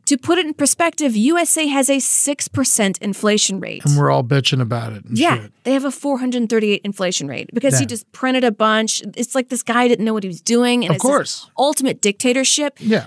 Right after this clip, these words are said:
Speaker 1: But you start reading
Speaker 2: You
Speaker 1: on
Speaker 2: need
Speaker 1: this
Speaker 2: money, make, make more money. That's, you know.
Speaker 1: That's, yeah, <laughs> that's the thing. So you look at these things on, like, Wikipedia, and it's kind of like, it takes a lot of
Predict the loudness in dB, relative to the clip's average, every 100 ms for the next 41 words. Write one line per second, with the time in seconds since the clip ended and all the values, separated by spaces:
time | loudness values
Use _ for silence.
0 | -2 2 2 2 2 0 0 0 2 2
1 | 4 4 4 4 4 2 0 2 2 2
2 | -2 -10 _ _ _ -10 0 0 2 0
3 | -2 -8 -2 0 0 0 0 2 2 2
4 | 2 0 0 2 0 -4 -12 -16 -4 2
5 | 2 2 2 2 0 -2 0 0 0 -2
6 | -2 -6 -8 -2 0 4 4 2 2 0
7 | -2 -2 -2 0 0 -2 -6 _ _ _
8 | _ _ _ _ _ -2 0 0 0 2
9 | 4 4 2 0